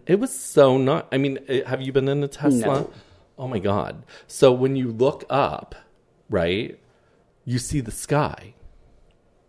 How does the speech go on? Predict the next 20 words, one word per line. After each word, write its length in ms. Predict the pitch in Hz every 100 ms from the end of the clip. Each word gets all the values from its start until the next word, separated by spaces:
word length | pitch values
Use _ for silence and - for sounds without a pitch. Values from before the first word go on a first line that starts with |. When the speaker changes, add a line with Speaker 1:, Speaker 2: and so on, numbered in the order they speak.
| _ _ _ _ _ _ _ - _
Speaker 1:
You 140 | 135
can 160 | 156 151
get 180 | 160 170
the 80 |
self-drive 880 | - - 98 117 104 110 117 120 101
ones. 640 | 95 - - - - - - - _ _ _ _ _ _ _ _ _
Speaker 2:
I'm 120 | 170
a 80 | 214
little 260 | 202 123 113
sus 320 | - 107 110
on 140 | - 87
that. 280 | - - - _ _ _ _ _ _ -
Speaker 1:
But 200 | 131 131
they're 280 | 165 139 -
si-, 440 | - - 151 135 -
they're 260 | 123 131 117
drive 340 | 123 117 117
assist. 840 | 95 - - 76 55 - - - - _ -
Speaker 2:
Mm. 280 | 131 107 95 _ _ _ _ _ _ _ _ _ _ _ -
Speaker 1:
But 260 | 104 -